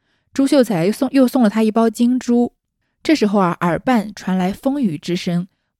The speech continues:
不知不觉啊，就到了长桥边。其他的仆人呢，就送女子和李元登岸，给了他金珠，然后又十万火急的开船，两桨如飞，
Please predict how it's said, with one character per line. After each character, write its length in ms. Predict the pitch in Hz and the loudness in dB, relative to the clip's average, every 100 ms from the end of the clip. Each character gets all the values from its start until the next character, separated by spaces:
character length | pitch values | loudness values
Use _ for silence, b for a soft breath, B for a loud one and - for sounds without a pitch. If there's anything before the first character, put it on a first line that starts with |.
| - | -6
不 80 | |
知 160 | 302 294 | -4 -2
不 120 | 294 | -2
觉 160 | - 170 | -2 -2
啊， 140 | 170 | -2
就 180 | 196 240 | -2 -2
到 180 | 226 247 | 0 0
了 80 | 185 | 0
长 260 | - 160 | -4 -8
桥 220 | 202 160 | -8 -6
边。 340 | 160 196 208 220 _ _ _ _ _ _ | -2 0 0 -4 _ _ _ _ _ _
其 120 | - | -4
他 160 | 226 277 | 0 2
的 120 | 277 | 2
仆 280 | 220 - 202 | 0 0 2
人 140 | 220 | 2
呢， 100 | 190 | 2
就 140 | 190 220 | 0 -2
送 380 | - 277 220 170 | 0 0 0 -2
女 140 | 185 | -2
子 220 | 214 165 | -4 -4
和 160 | 175 196 | -2 -2
李 140 | 196 | 0
元 220 | 165 147 | -2 -4
登 180 | 185 220 | 0 0
岸， 280 | 226 226 - _ _ _ | 2 0 -2 _ _ _
给 140 | - | -2
了 80 | 156 | -2
他 120 | 196 | -2
金 280 | 214 240 247 | -2 0 0
珠， 320 | 240 240 240 - _ | 0 0 -2 -8 _
然 120 | - 196 | -6 0
后 80 | |
又 180 | 220 208 | 4 2
十 260 | 190 - 220 | 0 -2 0
万 180 | 277 233 | 2 2
火 200 | - 156 | 0 -4
急 140 | 165 | -4
的 80 | 190 | -6
开 220 | - 233 | -4 -6
船， 360 | - 151 139 208 _ _ | -6 -6 -6 -10 _ _
两 300 | 190 180 202 | -2 0 0
桨 220 | 254 190 - | 0 -2 -2
如 180 | 160 170 | -4 -4
飞， 400 | 190 214 214 | -2 0 0